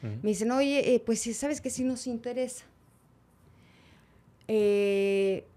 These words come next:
Speaker 2: y me empezaron a platicar del proyecto y mi mente estaba de que te vas a amarrar con, con radio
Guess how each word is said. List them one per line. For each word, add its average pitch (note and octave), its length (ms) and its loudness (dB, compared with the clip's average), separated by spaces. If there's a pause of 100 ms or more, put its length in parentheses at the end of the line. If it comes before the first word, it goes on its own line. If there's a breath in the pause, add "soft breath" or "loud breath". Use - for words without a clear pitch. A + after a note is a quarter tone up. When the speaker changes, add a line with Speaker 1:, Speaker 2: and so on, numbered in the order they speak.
(320)
Speaker 2:
y C4 100 6
me C4 120 10
empezaron C4 360 4
a - 20 2
platicar C#4+ 380 4
del D#4 140 2
proyecto C#4 400 2
y D4 40 2
mi C#4+ 140 4
mente A3+ 280 2
estaba A#3+ 340 6
de A3+ 140 4
que F3+ 300 0 (1400)
te G3 100 2
vas G3+ 180 -2
a D4+ 60 0
amarrar F3 580 0
con, E3 340 -8
con E3+ 260 -6
radio G3+ 560 2